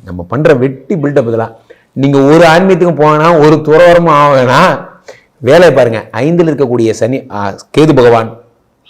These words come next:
நிறைய மெடிடேஷன்ஸ், நிறைய ஆழ்நிலை தியானங்கள் பண்ற விஷயங்கள், தத்துவார்த்த ரீதியாக போன்றவற்றெல்லாம் உங்களுக்கு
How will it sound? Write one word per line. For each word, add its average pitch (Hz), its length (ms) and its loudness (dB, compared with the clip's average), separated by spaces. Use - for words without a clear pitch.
நிறைய 131 300 0
மெடிடேஷன்ஸ், 147 800 -2
நிறைய 139 640 -2
ஆழ்நிலை 156 600 0
தியானங்கள் 127 640 -2
பண்ற 110 280 -6
விஷயங்கள், 110 560 -6
தத்துவார்த்த 170 800 0
ரீதியாக 123 640 -2
போன்றவற்றெல்லாம் 113 520 -6
உங்களுக்கு 113 540 -8